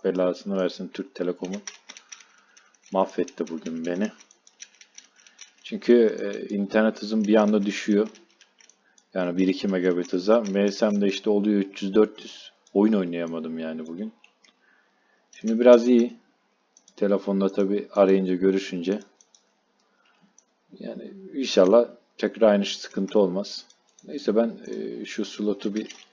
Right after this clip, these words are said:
şeyim, Drake'i, ilk Drake'i bitireyim. Dropları gösteririm en son yine her zamanki gibi. Hızlanmaya da başladım bayağı bir. Yani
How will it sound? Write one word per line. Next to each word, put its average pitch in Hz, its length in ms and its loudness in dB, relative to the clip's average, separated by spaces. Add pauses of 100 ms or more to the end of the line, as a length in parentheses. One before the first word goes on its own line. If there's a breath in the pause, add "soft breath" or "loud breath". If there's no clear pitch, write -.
(140)
şeyim, 101 380 0 (320)
Drake'i, 98 360 4
ilk 95 260 -2
Drake'i 98 320 2
bitireyim. 101 340 -4 (680 loud breath)
Dropları 104 640 4 (420)
gösteririm 98 480 2
en 85 100 -4
son 85 200 -6
yine 85 260 -6
her 87 140 -2
zamanki 82 460 -6
gibi. 85 240 -6 (2000)
Hızlanmaya 120 520 6
da 147 100 4
başladım 135 460 2
bayağı 98 320 6
bir. 147 200 -10
Yani 107 320 -8